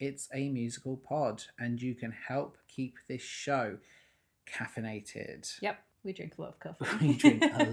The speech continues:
Speaker 1: lot
Speaker 2: <laughs>
Speaker 1: of coffee. I have gold membership on Starbucks, which
Speaker 2: It's
Speaker 1: goes
Speaker 2: what
Speaker 1: to
Speaker 2: we
Speaker 1: say
Speaker 2: need.
Speaker 1: how much we buy coffee.
Speaker 2: Mm-hmm.
Speaker 1: What are you currently enjoying? What's your current coffee order?
Speaker 2: Oh, it is a hundred percent P S L season.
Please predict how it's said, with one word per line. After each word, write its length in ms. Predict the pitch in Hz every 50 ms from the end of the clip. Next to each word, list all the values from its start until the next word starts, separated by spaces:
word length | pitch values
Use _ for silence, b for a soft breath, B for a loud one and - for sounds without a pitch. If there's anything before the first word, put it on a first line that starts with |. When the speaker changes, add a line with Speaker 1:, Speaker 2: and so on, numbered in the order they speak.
| 214 233
Speaker 1:
lot 240 | - - 220 - -
Speaker 2:
<laughs> 40 | 113
Speaker 1:
of 80 | 185 -
coffee. 380 | 123 110 - - - 139 -
I 140 | - 131 147
have 320 | 135 160 156 131 117 113
gold 340 | - 123 120 120 117 113 -
membership 460 | 113 110 107 107 104 - - 101 - -
on 60 | 101
Starbucks, 840 | 101 - - - 98 95 98 - 92 95 - - - - - - - - _
which 540 | 117 - - - - - - - - - _ _ b b b b b b b b b b b
Speaker 2:
It's 100 | 208 131
Speaker 1:
goes 80 | 127 120
Speaker 2:
what 80 | - -
Speaker 1:
to 60 | 131
Speaker 2:
we 60 | -
Speaker 1:
say 180 | - 123 120 110
Speaker 2:
need. 60 | 107 -
Speaker 1:
how 140 | 104 120 117
much 420 | 117 110 101 - - - - -
we 120 | 123 117 107
buy 260 | 104 104 98 101 98
coffee. 580 | - - 104 104 - - - 95 95 - - _ _ _ _ _ _ _ _
Speaker 2:
Mm-hmm. 340 | 202 208 214 202 196 208 117
Speaker 1:
What 180 | 123 131 131 127
are 40 | 120
you 160 | 120 120 117
currently 340 | - - 110 104 - 113 104
enjoying? 280 | 104 107 107 104 104
What's 180 | 110 117 - -
your 80 | 110 104
current 360 | - - - 110 107 107 -
coffee 320 | - - 113 - - 117
order? 300 | 110 107 107 - 110 113 - -
Speaker 2:
Oh, 120 | 226 214 196
it 140 | 190 165 160
is 240 | 196 190 185 185 - -
a 80 | 202
hundred 360 | 180 180 202 196 180 185 175
percent 360 | 185 190 - - 170 160 165 -
P 180 | - 180 160
S 220 | 156 165 160 - -
L 200 | 156 151 - 180
season. 640 | - - 147 147 170 - - - - 190 190 196